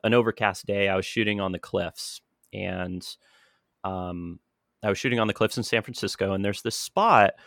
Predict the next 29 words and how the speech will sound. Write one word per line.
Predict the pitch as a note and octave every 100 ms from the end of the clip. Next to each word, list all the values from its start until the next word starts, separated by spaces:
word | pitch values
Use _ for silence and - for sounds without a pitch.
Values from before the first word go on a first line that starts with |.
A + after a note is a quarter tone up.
| - _ _ _
where | - A2+ A2 G#2+ G#2+ G#2 - _
you | A2+ A#2
can | A#2+ A#2
see | G#2+ - A2+
a |
rock | G2+ C3 G3+
formation | - G#2 G2 F#2+ G2 - F#2+
in | F#2
the | F#2
distance, | G#2 G2 - - - - - _
and | F#2+
it | G2
has | A2 G#2
this | A2+ G2
little | - F3+ G#3 _
carved | - - C#3 D3 C3+ A#2
out | A#2+ -
heart | - - C#3+ -
shape | - F2+ - - _
in | G#2+
the | G2
rock. | F#2 G2 F2 F2+
And | -
I | -
thought, | G2 -
"Wow, | - A#2 G2
that's | A2 -
really | E2 F#2 G2 F#2 F#2
cool. | - F#2 E2+